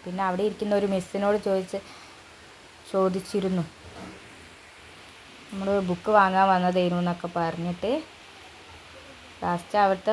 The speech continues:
മാഷ് എന്താക്കി, ഏതായാലും വന്നതല്ലേ വിചാരിച്ചിട്ട് നമുക്ക് ബുക്ക് തന്ന്. അപ്പോൾ ദാ മോളുടെ ബുക്സാണ്. മോൾ അഞ്ചാം ക്ലാസ്സിലേക്കാണ്.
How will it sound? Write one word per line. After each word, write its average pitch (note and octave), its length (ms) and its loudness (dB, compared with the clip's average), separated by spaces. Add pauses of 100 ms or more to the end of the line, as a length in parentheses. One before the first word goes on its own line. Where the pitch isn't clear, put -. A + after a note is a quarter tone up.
മാഷ് F#3+ 340 0 (100)
എന്താക്കി, F#3+ 460 -2 (840)
ഏതായാലും F#3 420 4
വന്നതല്ലേ G#3 520 6 (100)
വിചാരിച്ചിട്ട് F#3+ 540 0 (120)
നമുക്ക് F3+ 400 -4 (1000)
ബുക്ക് F3+ 440 -6
തന്ന്. D#3 280 0 (560)
അപ്പോൾ F3+ 240 -10
ദാ F3+ 80 0 (200)
മോളുടെ F3 320 0 (100)
ബുക്സാണ്. F#3 520 -4 (1600)
മോൾ F#3 240 0
അഞ്ചാം F#3 320 4
ക്ലാസ്സിലേക്കാണ്. F#3 720 0